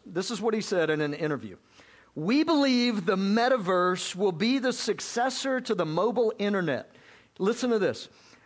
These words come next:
"We'll be able to feel present,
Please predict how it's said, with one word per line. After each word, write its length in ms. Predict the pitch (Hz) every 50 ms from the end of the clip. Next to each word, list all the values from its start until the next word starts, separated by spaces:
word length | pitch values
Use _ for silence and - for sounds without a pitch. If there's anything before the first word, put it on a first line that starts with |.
| _ _ _ _
"We'll 440 | - 156 160 202 247 277 320 330 320
be 260 | 311 311 269 262 262
able 340 | 240 247 254 208 254 247 240
to 320 | 247 - - 233 226 202
feel 960 | - - - - - - - 294 294 302 302 285 262 240 226 226 226 226 226 220 - - - _ _ _
present, 880 | - - 262 285 277 277 226 170 180 160 151 151 202 247 247 - -